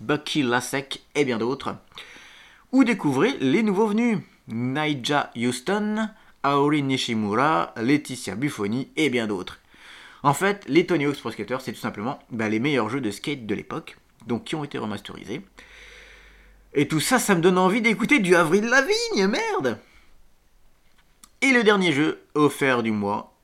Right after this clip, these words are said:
eh ben, c'est Little Nightmares sur P S quatre. Plongez dans le conte sombre et singulier de Little Nightmares et affrontez les terreurs de votre enfance. Aidez Six à s'échapper de l'antre,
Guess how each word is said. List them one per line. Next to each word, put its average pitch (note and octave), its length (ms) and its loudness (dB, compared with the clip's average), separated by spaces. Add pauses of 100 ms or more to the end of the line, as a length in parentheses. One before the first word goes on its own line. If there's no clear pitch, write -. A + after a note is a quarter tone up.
eh G2+ 100 -4
ben, G#2 160 -6
c'est F2+ 640 -8
Little A#2+ 340 -2
Nightmares G2 680 -4
sur - 220 -14
P - 120 -8
S - 160 -8
quatre. - 400 -12 (580)
Plongez F#3 380 2
dans A#2+ 140 2
le A2+ 80 0
conte B2 260 -2
sombre D3 300 -4
et G#2 80 -2
singulier A#2+ 440 -4
de B2 120 -2
Little A#2 260 -4
Nightmares G2+ 540 -10 (460)
et A2+ 200 -4
affrontez D3+ 460 -2
les G2+ 140 -4
terreurs C3 360 -2
de A2 80 -4
votre G2+ 240 -6
enfance. - 540 -12 (500)
Aidez D3 260 4
Six - 480 -4 (140)
à A2+ 140 0
s'échapper B2+ 500 -2
de G#2+ 80 -2
l'antre, A2+ 500 -2